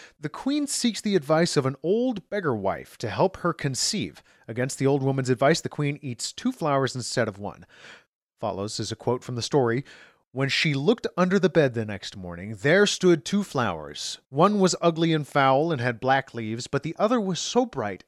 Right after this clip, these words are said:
and fair and lovely, she had never seen its like. So she ate it up at once. But the pretty flower tasted so sweet that she couldn't help herself.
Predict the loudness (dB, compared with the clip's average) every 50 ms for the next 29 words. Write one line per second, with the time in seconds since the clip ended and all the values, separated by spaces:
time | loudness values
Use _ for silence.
0 | _ -8 -8 -8 -8 -8 -6 -4 -4 -4 -4 -8 -8 -4 0 0 0 2 0 -4
1 | -4 -6 -8 -12 -20 -20 -20 -20 _ -20 -20 -20 -20 _ -14 -10 -8 -6 -6 -6
2 | -6 -6 -4 -2 2 2 2 2 2 -2 -2 -2 -4 -4 -6 -8 -8 -10 -10 _
3 | _ _ _ _ _ _ _ -6 -6 -4 -4 -6 -8 -10 -12 _ -2 0 6 6
4 | 6 6 6 2 0 -4 -6 -6 -10 -10 -8 -8 -10 -10 -10 -12 -18 -20 -20 _
5 | _ -14 -12 -8 -8 -10 _ -10 -6 -4 0 0 0 0 0 2 2 4 4 4
6 | 4 2 0 -2 -2 -2 0 -2 -4 -4 -4 _ -16 -14 -10 -8 -6 -4 0 4
7 | 6 6 6 4 0 -2 -4 -6 -6 -6 -6 -8 -8 -12 -20 -20 -20 _ _ -10
8 | -8 -6 -4 -4 -4 -6 -6 -6 -2 0 0 0 0 -2 0 0 -2 -2 -2 -6
9 | -10 -10 -8 -8 -8 -10 -12 _